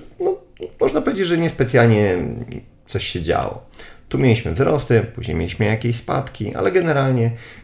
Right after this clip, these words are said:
przez cały siedemnasty, osiemnasty i dziewiętnasty można powiedzieć, połowę dziewiętnastego, że dolarowa cena złota stała w miejscu. Później natomiast pojawiły się problemy z, na rynku repo, pojawiły się trochę niepewności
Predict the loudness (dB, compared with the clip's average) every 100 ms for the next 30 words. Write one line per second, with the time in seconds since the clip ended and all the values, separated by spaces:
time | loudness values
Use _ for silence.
0 | -6 -4 0 0 0 -2 0 2 0 0
1 | -4 -2 0 2 0 0 -4 -2 -2 -2
2 | -4 -2 0 0 -2 -2 -2 -6 -16 -20
3 | -18 0 8 8 8 4 -4 -8 -10 -10
4 | -6 -2 2 4 6 6 4 2 0 -2
5 | -2 0 0 0 2 0 -2 -14 -20 -20
6 | -20 -14 -4 2 4 4 2 0 -2 -8
7 | -12 -14 -18 -20 -20 -18 -16 0 2 4
8 | 4 2 -4 -4 -4 -4 -6 -12 -12 0
9 | 4 4 4 2 0 -4 -4 0 0 2
10 | 0 -2 -4 -6 -2 0 0 -4 -6 -4
11 | -2 -2 -6 -4 -4 0 0 0 -2 -6
12 | -4 -2 -4 -4 -6 -6 -4 -6 -6 -6
13 | -6 -6 -4 -2 -2